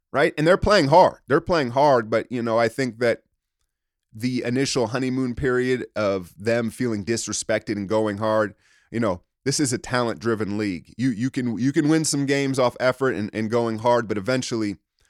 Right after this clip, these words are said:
I think the lack of talent on this Rockets team is gonna catch up with them. I do have one spicy take for you Wizards fans. Deni Avdija will be better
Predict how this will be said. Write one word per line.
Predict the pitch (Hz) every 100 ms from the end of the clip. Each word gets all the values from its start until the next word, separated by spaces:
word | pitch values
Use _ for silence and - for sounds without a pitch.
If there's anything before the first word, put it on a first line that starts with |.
| _
I | -
think | 104 120 -
the | 104
lack | 101 117 120
of | 104 -
talent | - 120 113
on | 107
this | 98 101
Rockets | 113 117 - -
team | 117
is | 104
gonna | 95 92
catch | - 101 -
up | 101 -
with | 71
them. | 57 - _ _ _ _ _ _ _ _ _ _ _ _ _ _ _ _ 104
I |
do | 123 143
have | 127
one | 120 123
spicy | 110 120 110 -
take | 101 113 101
for | 107
you | 104
Wizards | 101 110 101 87
fans. | - 92 85 - - _ _ _ _ _ _ _ _ _ _ _ _ _ 107
Deni | 117 135 156 151 -
Avdija | 120 107 101 131 120 101 95 _ _ _ _ _ _ _
will | 117 127
be | 107 117
better | 110 120 117 92 85